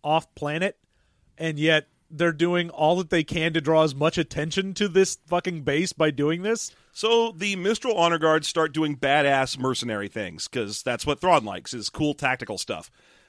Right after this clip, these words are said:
Speaker 2: Uh, they, they start speaking to each other via loudspeakers on their ships because the Imper-, Empire keeps jamming comm channels.
Speaker 1: Yeah, they've got their own
Speaker 2: Battle
Speaker 1: Mistral
Speaker 2: language.
Speaker 1: battle language that isn't even their standard tongue. It's just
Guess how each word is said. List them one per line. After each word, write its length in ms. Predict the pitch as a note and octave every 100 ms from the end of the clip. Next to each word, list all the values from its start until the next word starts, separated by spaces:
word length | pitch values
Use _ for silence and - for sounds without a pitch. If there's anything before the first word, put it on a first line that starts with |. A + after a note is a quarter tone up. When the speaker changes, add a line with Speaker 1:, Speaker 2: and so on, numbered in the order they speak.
| -
Speaker 2:
Uh, 240 | A#2+ A#2
they, 180 | A#2 C#3 -
they 100 | C#3
start 280 | - F3 -
speaking 340 | F3+ F3+ E3+
to 160 | E3+ D#3+
each 140 | E3+
other 400 | D#3+ D3+ C#3 B2+ _ D3+
via 280 | C#3 F3
loudspeakers 800 | D3 C#3 C#3+ D#3 - F3+ E3+ E3
on 120 | D#3 C#3+
their 120 | C3
ships 440 | - D3 D#3+ -
because 260 | D3 C#3+ C3+
the 160 | C#3+
Imper-, 180 | C3 D3+ D3+
Empire 320 | D3 E3 D3+
keeps 220 | D#3+ C3
jamming 340 | A2 C3 C3+ B2+
comm 240 | C3 C3+
channels. 460 | E3 D#3+ F3 F3 - -
Speaker 1:
Yeah, 200 | D#3 D3
they've 200 | E3 D3+
got 200 | F#3 -
their 260 | F#3 F3
own 540 | E3 F#3+ G3 G3 G3 F3+ _ C3+
Speaker 2:
Battle 180 | C3 D3 G3
Speaker 1:
Mistral 420 | - G3+ G3+ F#3+
Speaker 2:
language. 300 | F#3 F3+ E3+ D3
Speaker 1:
battle 440 | E3 F3 E3+ E3
language 600 | D#3+ E3 D3+ E3 C#3+ C3+
that 240 | D3 C#3+ - _ _ _ _ _ -
isn't 380 | G3+ F#3 F#3+ -
even 440 | F#3+ F3 F#3+ F3
their 180 | E3+ D#3+
standard 800 | - - E3+ E3 D#3+ D#3+ C#3 A#2+
tongue. 360 | E3 E3 D#3+ D#3
It's 180 | -
just 240 | - E3+